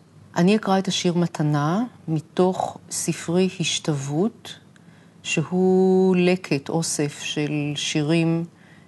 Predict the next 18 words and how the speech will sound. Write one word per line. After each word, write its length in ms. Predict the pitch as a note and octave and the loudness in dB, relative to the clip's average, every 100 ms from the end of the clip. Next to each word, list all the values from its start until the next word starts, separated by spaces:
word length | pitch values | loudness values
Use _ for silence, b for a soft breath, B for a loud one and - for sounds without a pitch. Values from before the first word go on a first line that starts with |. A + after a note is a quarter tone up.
| - | -2
נבחרים 720 | D#3+ C#3 - D#3+ F#3 E3 D3 C#3+ - | 0 0 -2 2 2 2 0 -4 -6
מכעשרה, 1400 | D3+ D3+ D3 D3 D3 C#3+ - - - - C#3 D3 D3+ D3+ D3+ - _ - - | -2 0 2 2 0 -2 -4 -4 -2 -2 -2 0 2 2 -2 -8 _ -20 -10
עשרה 420 | D3 E3 D3 C#3+ - | -4 -2 -2 -2 -4
ספרי 560 | - D3 - D3+ D3 - | -6 -6 -2 -2 -2 -4
שירה 480 | - D3 C3+ C3+ C3+ B B B B B B - | -4 -2 -2 -4 -6 B B B B B B -6
קודמים, 760 | - C#3+ D3 C#3+ E3 A#3 B3+ - B B B B - | -4 -2 0 0 2 2 0 -4 B B B B -12
והספר 1040 | D3 D3 D3+ D3 D3 D3 D3+ - E3 E3+ | -8 -2 0 0 0 0 -2 -2 -4 -2
הזה 220 | D#3+ D3 D#3 | -2 0 0
זכה 440 | C#3+ C#3+ D#3 D3+ | -2 -2 -2 -2
גם 260 | D3 D3 D3+ | -2 -4 -4
בפרס 380 | D3 D3+ D3 | -6 -4 -4
עמיחי 360 | D3+ D3 - D3 | -2 -4 -4 -4
לשירה 520 | C#3+ C#3 D3+ D3 G3 F#3+ | -4 -6 -6 -2 -2 -2
וגם 280 | D3+ C#3+ D3 | -4 -4 -6
בפרס 380 | D3 - C#3 C#3+ | -8 -8 -8 -4
רמת 280 | C#3+ C#3 | -4 -4
גן 220 | D3 C#3+ C#3 | -4 -4 -4
לספרות. 640 | C#3 - - B2 B2 - | -6 -8 -8 -10 -10 -16